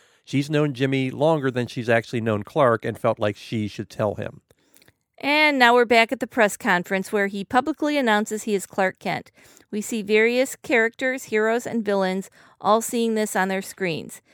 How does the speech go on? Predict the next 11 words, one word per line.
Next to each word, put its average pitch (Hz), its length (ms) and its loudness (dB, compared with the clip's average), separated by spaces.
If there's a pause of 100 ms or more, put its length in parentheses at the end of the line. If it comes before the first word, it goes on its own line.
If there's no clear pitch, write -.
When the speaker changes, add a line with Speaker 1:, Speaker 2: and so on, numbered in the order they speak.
(160)
Speaker 2:
He's 214 180 -6
still 277 300 2
planning 262 320 0
on 247 140 0
working 349 400 2
as 220 100 0
Clark 190 340 0
Kent - 280 -6
journalist, 180 600 -2
although 202 520 -2
I 190 160 -4